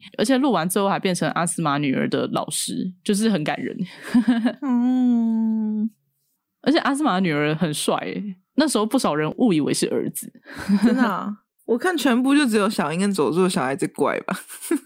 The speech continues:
Speaker 2: <laughs>
Speaker 1: 我已经避而不谈他们了，硬要提起。<laughs> 而且佐助不是说什么要复兴宇智波一族吗？可是他就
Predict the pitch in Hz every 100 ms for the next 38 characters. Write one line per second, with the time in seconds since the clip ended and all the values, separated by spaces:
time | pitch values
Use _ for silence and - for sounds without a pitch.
0 | 403 - 370 - - 165 - 247 - -
1 | - - 247 240 233 240 240 180 180 233
2 | 170 156 160 180 175 147 147 202 185 180
3 | 143 160 466 494 480 311 403 392 415 415
4 | - - - - _ _ - 262 320 -
5 | 180 269 214 202 240 247 233 156 196 208
6 | 240 190 196 190 160 151 190 170 156 196
7 | 165 - 69 185 - 185 - - 190 277
8 | 277